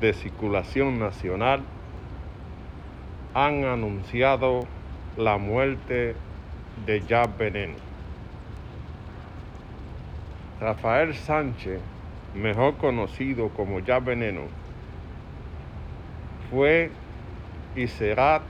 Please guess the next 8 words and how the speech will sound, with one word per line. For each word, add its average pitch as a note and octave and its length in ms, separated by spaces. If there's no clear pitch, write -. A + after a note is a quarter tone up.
el B2 160
luchador B2+ 760
más C#3 280
carismático C3+ 1000
de A#2 120
la A2 100
República C3+ 720
Dominicana G2+ 760